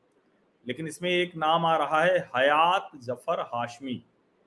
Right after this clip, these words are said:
हयात जफर हाशमी की संस्था है एमएमए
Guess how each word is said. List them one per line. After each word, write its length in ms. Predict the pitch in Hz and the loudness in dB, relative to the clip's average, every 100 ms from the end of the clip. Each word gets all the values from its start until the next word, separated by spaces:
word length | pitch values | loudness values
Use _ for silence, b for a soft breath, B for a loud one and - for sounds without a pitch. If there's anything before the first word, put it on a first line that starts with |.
| _ _ _ _ _ _ | _ _ _ _ _ _
हयात 360 | 127 165 202 180 | 6 8 8 6
जफर 300 | 185 180 185 | 0 2 0
हाशमी 420 | 160 156 - 185 | 0 -2 -4 -8
की 120 | 185 | -8
संस्था 500 | 175 143 135 - 175 | -8 -10 -12 -2 0
है 320 | 156 - - - _ _ _ _ _ 139 | 2 -2 -4 -12 _ _ _ _ _ -2
एमएमए 600 | 151 156 175 240 - | -2 0 2 0 -2